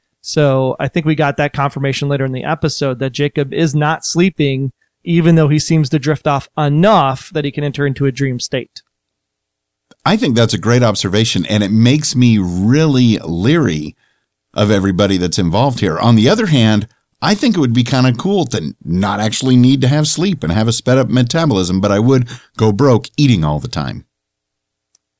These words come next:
Speaker 1: Well, and the thing that you have to wonder about too is what types of foods are they eating? Because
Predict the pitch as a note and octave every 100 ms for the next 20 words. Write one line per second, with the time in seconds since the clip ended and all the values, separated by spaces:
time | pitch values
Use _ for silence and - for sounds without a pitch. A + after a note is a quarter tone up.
0 | _ - E3 D#3 D#3+ D#3+ D3 F#3+ G#3 F3
1 | D3+ D3+ - C#3+ E3 F3+ D3+ C3 C3 -
2 | - F#3+ D#3 C#3 B2+ - - _ - C3+
3 | E3 - - F3+ G#3 - D#3 D3+ C3+ A#2+
4 | C#3 C3 B2 C3+ B2 A#2 A#2+ C3+ D#3+ C#3+
5 | C3 -